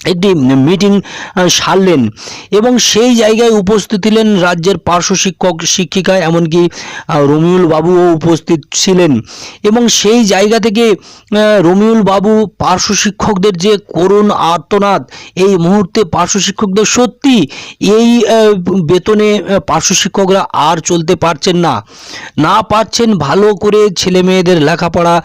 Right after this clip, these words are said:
আহ, শেখাতে, না পারছেন সুচিকিৎসা করাতে। সেই জায়গা থেকে বুক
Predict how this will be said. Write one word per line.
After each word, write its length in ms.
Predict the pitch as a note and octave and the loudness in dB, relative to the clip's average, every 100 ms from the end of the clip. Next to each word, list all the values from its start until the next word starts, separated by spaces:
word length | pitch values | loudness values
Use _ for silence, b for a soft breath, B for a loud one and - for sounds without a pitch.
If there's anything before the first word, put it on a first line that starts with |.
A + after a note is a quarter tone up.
| B B F#3 | B B -4
আহ, 80 | |
শেখাতে, 520 | - F3+ F3+ E3+ E3+ B2+ B B | -2 -2 -2 0 0 -2 B B
না 340 | D3 C#3 D#3+ F3+ - | -2 0 0 -2 -4
পারছেন 640 | - D3 F#3+ - B3 A#3 A#3 | -4 -2 -2 -2 0 2 0
সুচিকিৎসা 1000 | - A3+ G3 - - F#3+ F#3+ - - F#3+ | 0 0 -2 -4 -4 -2 0 -2 -2 -2
করাতে। 480 | F3+ F#3 F3+ F#3 D3+ | 0 0 0 0 -2
সেই 320 | - F3+ F3+ | 0 0 2
জায়গা 320 | E3+ E3 E3+ | 2 2 0
থেকে 220 | D3+ E3 D#3 | 0 -2 -2
বুক 300 | A#2 D#3 | 0 -2